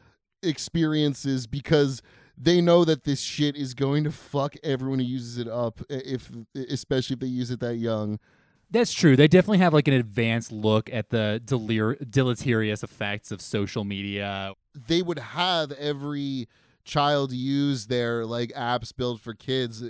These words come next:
Speaker 1: other than, like, their own. And that's odd.
Speaker 2: No, that's for sure odd. I mean, but I also can see a way in which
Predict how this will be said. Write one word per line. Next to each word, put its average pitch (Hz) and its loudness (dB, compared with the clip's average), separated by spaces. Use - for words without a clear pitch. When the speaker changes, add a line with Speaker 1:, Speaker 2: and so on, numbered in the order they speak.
Speaker 1:
other 135 0
than, 127 -2
like, 123 -4
their 98 -10
own. 110 -6
And 120 2
that's 143 2
odd. 98 -4
Speaker 2:
No, 180 2
that's 147 2
for 135 0
sure 123 4
odd. 107 0
I 123 -2
mean, 113 0
but 262 12
I 294 4
also 247 4
can 190 0
see 180 0
a 151 0
way 160 2
in 151 -2
which 143 -2